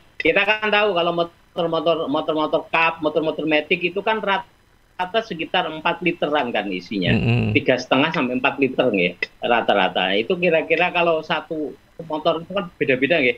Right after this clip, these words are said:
Speaker 1: Ada yang satu liter itu bisa dua puluh kilo, eh, eh, satu liter ada yang bisa tiga puluh kilo, ada yang empat puluh kilo kan gitu kan.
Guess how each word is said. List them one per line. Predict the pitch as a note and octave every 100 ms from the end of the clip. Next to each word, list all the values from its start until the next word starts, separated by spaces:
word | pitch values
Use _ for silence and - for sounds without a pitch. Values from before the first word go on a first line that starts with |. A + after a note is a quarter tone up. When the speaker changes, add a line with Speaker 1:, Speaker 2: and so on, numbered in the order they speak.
| - - -
Speaker 1:
Ada | C3 D3+
yang | C#3+ C#3+ D3 C#3+
satu | D#3+ D3+ E3
liter | D#3 D3+ E3 E3
itu | D#3 E3+
bisa | C3 - D3 C#3 -
dua | C3 A#2+
puluh | D3 C#3+
kilo, | A3+ A3+ A3 G3+ G3 -
eh, | B2+ - _
eh, | B2+ - _
satu | D#3 E3
liter | E3+ F3
ada | C#3+
yang | D#3+ D#3
bisa | D3 D3
tiga | C3+ C3
puluh | D3+
kilo, | G#3+ B3 G3+
ada | D#3 D#3
yang |
empat | D3+ D#3
puluh | F#3 F#3+
kilo | A3 G#3+
kan | G#3+ G3+
gitu | E3 D#3+
kan. | D3+